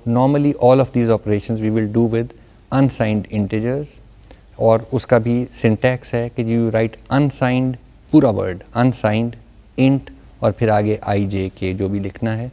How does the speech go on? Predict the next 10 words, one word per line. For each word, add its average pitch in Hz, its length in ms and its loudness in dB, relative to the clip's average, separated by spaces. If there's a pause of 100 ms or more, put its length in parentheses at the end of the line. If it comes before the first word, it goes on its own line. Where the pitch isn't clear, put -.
(320)
So 123 60 -4
then 113 220 4
they 113 100 0
will 110 120 0
be 110 140 -2
treated 120 520 -2
as 107 320 -2 (120)
positive 117 400 0
numbers 107 440 -4 (100)
only. 101 400 0